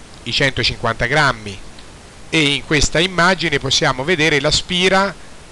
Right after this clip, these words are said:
l'ultima spira della molla dove è andata a finire. È andata in posizione duecentonovantasei millimetri. Per calcolare la costante elastica dobbiamo dividere la forza elastica per l'allungamento.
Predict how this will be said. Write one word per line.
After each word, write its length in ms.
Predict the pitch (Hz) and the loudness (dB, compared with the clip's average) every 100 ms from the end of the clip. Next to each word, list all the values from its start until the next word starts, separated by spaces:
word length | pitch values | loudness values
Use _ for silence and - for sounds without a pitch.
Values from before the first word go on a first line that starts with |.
| - - - | -18 -18 -6
l'ultima 420 | 151 170 143 131 | 0 0 0 -2
spira 260 | - 170 127 | 0 2 2
della 200 | 160 202 | 2 2
molla 440 | 151 156 147 143 139 | 2 2 4 2 0
dove 220 | 170 156 | 0 2
è 20 | |
andata 280 | 139 131 123 | 2 0 0
a 40 | |
finire. 500 | - 131 113 107 107 107 - - - - | -2 -4 -4 -4 -4 -8 -16 -20 -20 -16
È 100 | - | -4
andata 280 | 131 170 170 | 0 2 2
in 80 | 139 | 0
posizione 720 | 147 143 185 - 208 214 143 | -2 -4 -4 0 2 2 2
duecentonovantasei 2500 | 131 196 - 143 123 131 196 220 - - - - - - - 190 143 127 110 - 127 - 135 123 120 | 0 0 2 2 0 -2 -2 -2 -4 -18 -20 -20 -20 -18 -4 0 4 4 2 -2 0 2 4 4 2
millimetri. 720 | 120 113 113 107 110 110 110 - - - - - - | 0 -2 -2 -2 -4 -4 -8 -12 -18 -20 -18 -20 -4
Per 140 | 135 | -2
calcolare 500 | - 135 151 156 143 | 0 0 2 4 4
la 120 | 127 | 2
costante 420 | 127 123 151 143 196 | -2 -2 -2 -2 2
elastica 440 | 196 196 - 147 | 2 2 0 0
dobbiamo 600 | 135 127 135 123 110 98 - - | 0 0 0 0 -2 -8 -14 -10
dividere 500 | - 139 175 123 117 | -6 0 2 2 0
la 80 | 110 | -2
forza 300 | 113 135 - | -2 -2 0
elastica 480 | 220 139 - 165 139 | 2 2 -2 -2 -2
per 160 | 143 131 | 0 -2
l'allungamento. 720 | 123 123 117 110 104 - | -4 -4 -4 -2 -4 -8